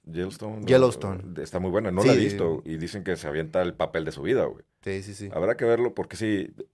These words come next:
Speaker 1: Él es ese tipo de actor que, eh, similar a lo que le pasó a, a Nicolas Cage, ¿no?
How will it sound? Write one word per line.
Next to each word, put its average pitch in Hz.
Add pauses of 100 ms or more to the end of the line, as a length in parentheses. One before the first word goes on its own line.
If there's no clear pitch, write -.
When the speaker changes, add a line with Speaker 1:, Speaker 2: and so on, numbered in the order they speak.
(280)
Speaker 1:
Él 170
es 190
ese 170
tipo 156
de 135
actor 127
que, 117
eh, 107 (220)
similar 110
a -
lo 120
que -
le 101
pasó 92
a, 92
a 85
Nicolas 85
Cage, -
¿no? 80